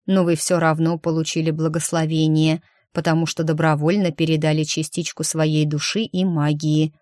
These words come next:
А теперь займёмся практикой. Чему бы вы хотели научиться?" "Хорошо бы закрывать личные воспоминания от других провидцев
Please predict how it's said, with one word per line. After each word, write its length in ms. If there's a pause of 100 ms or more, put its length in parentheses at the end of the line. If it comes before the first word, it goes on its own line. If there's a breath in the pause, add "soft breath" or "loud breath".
(220)
А 120
теперь 480
займёмся 720
практикой. 720 (440)
Чему 340
бы 120
вы 120
хотели 480
научиться?" 880 (720)
"Хорошо 480
бы 120
закрывать 520
личные 420
воспоминания 880
от 160
других 400
провидцев 720